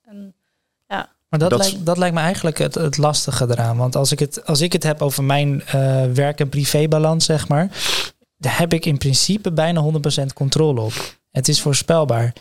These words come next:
Speaker 2: Ik weet in ieder geval de dagen dat ik moet werken. Wat ik daarbuiten plan, dat is echt helemaal aan mezelf.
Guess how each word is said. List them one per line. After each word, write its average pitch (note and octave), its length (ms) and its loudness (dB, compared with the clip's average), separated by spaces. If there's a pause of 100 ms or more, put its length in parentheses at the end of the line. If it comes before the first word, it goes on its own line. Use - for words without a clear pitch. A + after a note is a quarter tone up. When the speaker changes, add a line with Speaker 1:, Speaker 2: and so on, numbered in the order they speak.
Speaker 2:
Ik C#3 180 -2
weet C#3+ 200 0
in C#3 60 0
ieder D#3+ 60 2
geval D#3 180 0
de C#3+ 80 0
dagen C#3 320 0
dat C3 160 2
ik B2+ 100 0
moet C3 200 2
werken. D3 480 0 (400)
Wat C#3+ 120 0
ik D3 80 0
daarbuiten D#3 480 2
plan, G3+ 340 0 (400)
dat D3 160 -2
is C#3+ 80 2
echt D3+ 200 0
helemaal D3+ 260 2
aan C3 100 0
mezelf. C3 540 -2